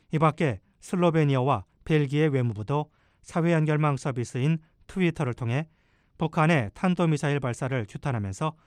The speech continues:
국제 의무를 준수할 것을 촉구했습니다. 비오에이 뉴스 이현철입니다.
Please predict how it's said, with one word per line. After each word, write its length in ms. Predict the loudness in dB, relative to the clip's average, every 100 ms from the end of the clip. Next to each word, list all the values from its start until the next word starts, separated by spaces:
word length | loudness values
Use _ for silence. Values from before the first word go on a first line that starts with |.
| _ _ _
국제 380 | -4 -4 -2
의무를 560 | -2 0 -2 -2 -2 -4 -6 _ -6
준수할 440 | -2 0 2 0
것을 440 | -2 -6 -4 -8 -6
촉구했습니다. 720 | -8 -6 -8 -8 -10 -12 _ _ _ _ _ 0
비오에이 420 | 4 4 4 2
뉴스 420 | 0 -2 -6 -20 _ _ _ -2
이현철입니다. 680 | 0 0 -2 -10 -10 -12